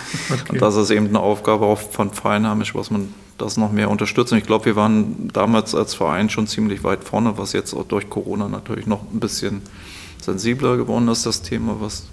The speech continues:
Speaker 2: die, wir haben eben viel Nachfrage auch, gerade, äh, von neuen Restaurants, die sich jetzt noch mehr auf die regionale Küche spezialisieren wollen, aber die es auch wirklich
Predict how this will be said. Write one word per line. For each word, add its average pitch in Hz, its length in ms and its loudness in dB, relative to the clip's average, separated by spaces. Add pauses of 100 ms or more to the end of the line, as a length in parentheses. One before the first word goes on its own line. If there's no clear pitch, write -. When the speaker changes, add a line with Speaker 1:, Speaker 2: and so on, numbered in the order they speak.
(260)
Speaker 2:
die, 120 340 -2 (300)
wir - 80 2
haben 107 140 6
eben 107 120 4
viel 131 300 4 (540)
Nachfrage 160 680 2
auch, 156 220 0 (140)
gerade, 123 500 0 (440)
äh, - 60 -12
von 110 160 -2
neuen 117 280 0
Restaurants, 135 680 -2 (640)
die 117 220 -2
sich 110 240 -2
jetzt 113 240 -4
noch 107 240 0
mehr 110 200 -2
auf 110 200 0
die - 100 -6
regionale 107 540 -2
Küche 107 460 -4
spezialisieren 107 960 0
wollen, 143 380 -2 (520)
aber 104 260 4
die 107 160 -2
es 113 120 -2
auch 107 240 -2
wirklich 110 520 -2